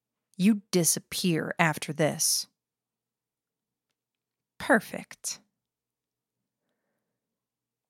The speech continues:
"I'm done with the parasite," Lillian said. She dropped the thoroughly butchered parasite on the floor.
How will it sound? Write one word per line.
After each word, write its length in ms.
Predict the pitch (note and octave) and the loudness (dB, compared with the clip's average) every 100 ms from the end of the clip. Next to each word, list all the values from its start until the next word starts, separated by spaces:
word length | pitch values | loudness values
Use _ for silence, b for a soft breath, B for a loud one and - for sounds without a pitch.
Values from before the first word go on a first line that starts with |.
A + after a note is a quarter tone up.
| _ - | _ 0
"I'm 140 | C#4 C#4 | 2 4
done 200 | C#4+ C4+ | 4 4
with 120 | - | 0
the 60 | |
parasite," 680 | F#3+ - F#3 D#3+ F3 D#3+ E3 _ _ | 0 4 4 4 4 2 0 _ _
Lillian 360 | F#3 E3+ E3 D#3+ | 0 2 0 0
said. 400 | - D#3+ D#3+ D#3+ _ _ _ _ _ _ _ _ _ _ | 4 4 4 -2 _ _ _ _ _ _ _ _ _ _
She 220 | - D#4+ | 0 2
dropped 560 | C#4+ D#4+ F4 F4+ - - | 4 6 6 6 0 2
the 120 | G#3+ | 2
thoroughly 760 | - - - F#4 F4 D#4+ C4 G#3+ | 2 -4 4 6 8 6 4 0
butchered 800 | D#3+ D#3 G#3+ A3+ - F3+ E3 D3+ | -2 -2 2 4 4 2 2 0
parasite 680 | F#3+ G3 E3 - E3+ E3 F#3 | 4 6 6 6 4 4 2
on 140 | D#3+ | 0
the 60 | D3+ | -2
floor. 640 | - F#3 F3 D3 E3 - | -6 0 2 2 -2 -10